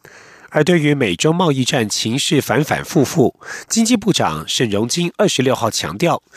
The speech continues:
由于台商先前已经做好产线调整，初步估计短期内对台湾贸易战的影响不大。而这一次，美国的反制措施也将更坚定台商回流的决心。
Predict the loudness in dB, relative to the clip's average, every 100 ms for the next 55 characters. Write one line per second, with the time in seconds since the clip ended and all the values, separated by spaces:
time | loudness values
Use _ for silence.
0 | -14 -6 2 2 2 -2 -2 0 -2 0
1 | 0 0 -2 -2 -4 -2 -2 -2 0 -2
2 | -2 -4 -4 -2 -2 -2 0 0 -2 -4
3 | -16 -12 -10 0 2 2 2 0 2 0
4 | 0 0 0 0 0 0 0 0 -2 -4
5 | -2 2 0 0 0 0 0 0 0 -2
6 | -2 -2 -2 -4 -2 -2 -2 _ -18 -14
7 | -10 -2 0 2 0 0 0 0 -2 -12
8 | -10 -2 0 2 2 2 0 -2 -2 -2
9 | -2 0 0 0 -2 0 -2 0 0 0
10 | -2 -2 -2 0 0 0 -4 -6 -6 -2
11 | -2 0 -2 0 0 2 2 0 -4 -4
12 | -2 -2 -4